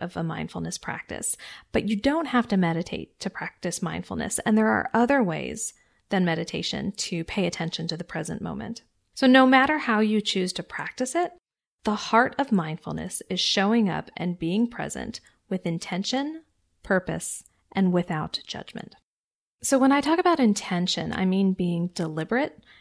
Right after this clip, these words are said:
and thoughtful in how you relate to your thoughts, as opposed to resorting to your default mode that, let's be honest, most, most of us have it and most of us do it, in which we buy into our thoughts and we attach to them. So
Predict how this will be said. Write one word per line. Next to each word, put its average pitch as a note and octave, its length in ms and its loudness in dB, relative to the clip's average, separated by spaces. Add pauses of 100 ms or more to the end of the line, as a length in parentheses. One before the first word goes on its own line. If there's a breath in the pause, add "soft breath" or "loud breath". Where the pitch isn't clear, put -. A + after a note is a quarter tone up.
(180 soft breath)
and F#3 200 0
thoughtful C4 640 -4 (160)
in G#3 120 2
how G3 200 2
you F#3+ 160 2
relate F3 340 -2
to - 120 -6
your E3+ 100 -4
thoughts, F#3+ 560 -6 (380 loud breath)
as A#3+ 160 8
opposed D4+ 560 2
to C#4+ 200 2
resorting G3+ 600 4
to G3+ 180 -2
your F#3 140 2
default F#3 480 2
mode B3+ 400 4
that, F3+ 220 0
let's - 180 0
be F#3+ 80 0
honest, E3 340 -2
most, E3+ 300 -4
most E3+ 240 4
of C#4+ 80 4
us E4+ 140 8
have C4+ 180 10
it D4+ 160 4
and G#3+ 160 6
most F3+ 240 2
of - 80 0
us D4+ 160 0
do G#3+ 140 2
it, G#3 180 0 (220)
in G#3 160 6
which G3 180 6
we G3+ 160 8
buy F#3 220 4
into F#3 320 2
our E3+ 120 0
thoughts E3 360 -4
and F3 120 0
we D#3+ 140 -2
attach - 560 -4
to - 100 -12
them. - 300 -10 (300)
So F#3 640 4